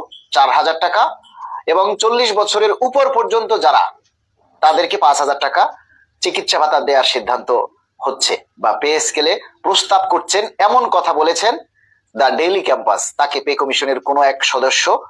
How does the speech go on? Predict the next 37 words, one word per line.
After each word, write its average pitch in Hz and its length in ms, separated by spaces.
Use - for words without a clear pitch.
বলেছেন, 127 380
এই 160 140
জন্য 160 180
তিনি 156 240
এই, 139 260
আহ, 117 60
ডেইলি 131 220
ক্যাম্পাসে 123 440
এই 151 140
নিউজটা 139 380
করেছেন। 107 400
তো - 80
ধন্যবাদ। 247 440
যদি 180 240
এটাও 208 280
হয় 113 320
যে 131 120
শিক্ষা - 360
ভাতা 165 220
যদি, 170 240
আহ, 123 340
এ, 160 60
ও, 165 200
সরি, 135 300
শিক্ষা 175 280
ভাতা 131 160
না, 107 120
চিকিৎসা - 400
ভাতা 202 220
আর 196 160
বৈশাখী 139 440
ভাতা, 92 220
এই 190 140
দুইটার 196 340
কথাই 190 300
ওনারা 147 260
লিখেছেন। 131 460